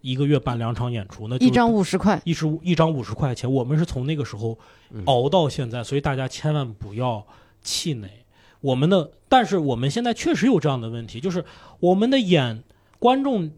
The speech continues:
Speaker 1: 群体少，我演出就不敢多弄，我就一周一场新剧，新喜剧的演出，演出不多，观众又少，那观众看到老本子的概率就会大。但是由于没有更多的演出，这就造成了两个问题。第一，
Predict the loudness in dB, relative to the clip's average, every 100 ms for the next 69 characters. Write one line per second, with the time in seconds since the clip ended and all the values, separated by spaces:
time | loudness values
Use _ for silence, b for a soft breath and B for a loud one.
0 | _ -4 -2 0 -2 -4 -8 -2 0 0
1 | -2 -4 -4 -2 -4 -4 -6 -6 -8 -8
2 | -8 -10 _ -8 -2 0 0 0 2 0
3 | -4 -10 -10 -8 -10 -8 -8 -8 -8 -8
4 | -10 -14 _ -10 -10 -12 -16 -16 b b
5 | b b b b _ _ 2 2 2 4
6 | 4 2 0 4 4 2 -4 0 2 2
7 | 0 2 0 -2 -4 -2 -2 -4 0 2
8 | 2 0 -2 -2 -2 0 0 -2 0 2
9 | 2 0 -2 -4 -8 -8 0 0 2 0
10 | 0 0 0 -2 -8 -8 -10 -16 _ b
11 | b b b b b 2 2 4 4 4
12 | 4 2 0 -2 -2 -2 -2 -4 -6 -2
13 | 0 -2 -6 -2 0 4 4 4 4 4
14 | 2 0 0 2 0 -4 -10 -2 2 2